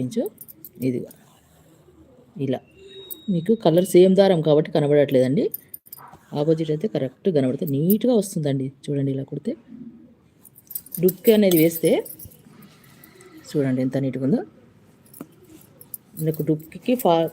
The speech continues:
మనకు హెమ్మింగ్కు తేడా ఏంటంటే, హెమ్మింగ్ అనేది ఈజీగా తొందరగా అయిపోతుంది.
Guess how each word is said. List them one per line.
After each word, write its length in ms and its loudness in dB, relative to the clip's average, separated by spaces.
మనకు 220 -2
హెమ్మింగ్కు 400 2
తేడా 260 6
ఏంటంటే, 360 -2
హెమ్మింగ్ 300 6
అనేది 200 4
ఈజీగా 240 4
తొందరగా 340 2
అయిపోతుంది. 440 -2